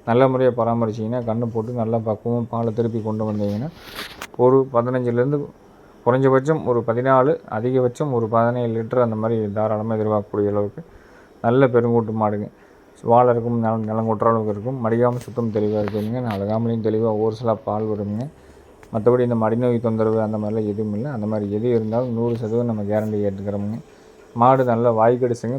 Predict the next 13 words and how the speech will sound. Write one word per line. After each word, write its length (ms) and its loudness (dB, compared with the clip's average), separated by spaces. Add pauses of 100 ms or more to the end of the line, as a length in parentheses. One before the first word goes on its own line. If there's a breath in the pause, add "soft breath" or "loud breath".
(100)
பெருவெட்டு 360 0
மாடு, 360 -2
செவல 200 -2
சட்டையில 440 -4
நல்ல 340 -6
நைஸ் 220 -4
குவாலிட்டியான 380 -2
மாடு. 300 -4 (160)
வல்லு 300 2
வந்து 160 -2
பார்த்தீங்கன்னா, 380 -4
பல்லு 200 -2
பார்த்து 240 -4